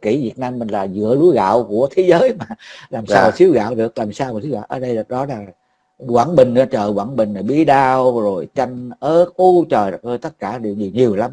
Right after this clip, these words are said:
Speaker 1: nhiều lắm.
Speaker 2: Với
Speaker 1: Nói
Speaker 2: miền
Speaker 1: như vậy
Speaker 2: Tây
Speaker 1: để
Speaker 2: cũng
Speaker 1: mình
Speaker 2: đưa
Speaker 1: hiểu
Speaker 2: lên
Speaker 1: là tất,
Speaker 2: rất là nhiều.
Speaker 1: nói như vậy để hiểu rằng tất cả mọi miền đất nước đều hướng về miền Nam. Và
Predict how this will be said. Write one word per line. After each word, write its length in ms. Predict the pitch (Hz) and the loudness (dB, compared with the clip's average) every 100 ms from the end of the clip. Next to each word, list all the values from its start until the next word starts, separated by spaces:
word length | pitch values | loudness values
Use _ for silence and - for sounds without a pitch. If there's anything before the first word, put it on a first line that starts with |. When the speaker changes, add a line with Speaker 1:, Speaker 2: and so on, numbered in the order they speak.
| 123 | -8
Speaker 1:
nhiều 140 | 95 | -10
lắm. 80 | 107 _ - - _ | -12 _ -20 -20 _
Speaker 2:
Với 100 | 120 | 2
Speaker 1:
Nói 80 | 135 | 4
Speaker 2:
miền 80 | 120 | 6
Speaker 1:
như 60 | |
vậy 80 | 127 | 6
Speaker 2:
Tây 100 | 123 | 8
Speaker 1:
để 60 | 127 | 6
Speaker 2:
cũng 20 | |
Speaker 1:
mình 80 | 127 | 6
Speaker 2:
đưa 80 | 143 | 6
Speaker 1:
hiểu 80 | 123 | 8
Speaker 2:
lên 100 | 120 | 6
Speaker 1:
là 60 | |
tất, 160 | 117 180 | 6 4
Speaker 2:
rất 120 | 156 | 4
là 80 | 151 | 4
nhiều. 240 | 117 107 | 4 2
Speaker 1:
nói 160 | 101 170 | 2 0
như 120 | 156 | 2
vậy 160 | 110 113 | 0 2
để 80 | 127 | 2
hiểu 260 | 110 135 | 4 4
rằng 160 | 139 98 | 4 -2
tất 180 | - - | -8 -8
cả 200 | 117 107 | -6 -4
mọi 240 | 110 104 113 | -2 -2 0
miền 220 | 104 101 | -2 -2
đất 160 | 123 | -6
nước 240 | 139 175 170 | -4 -4 -2
đều 160 | 107 | -4
hướng 260 | 90 147 180 | 0 0 0
về 120 | 107 | -2
miền 180 | 92 95 | -4 -6
Nam. 360 | 113 107 101 95 | -6 -6 -8 -4
Và 360 | 107 101 98 | -4 -4 -6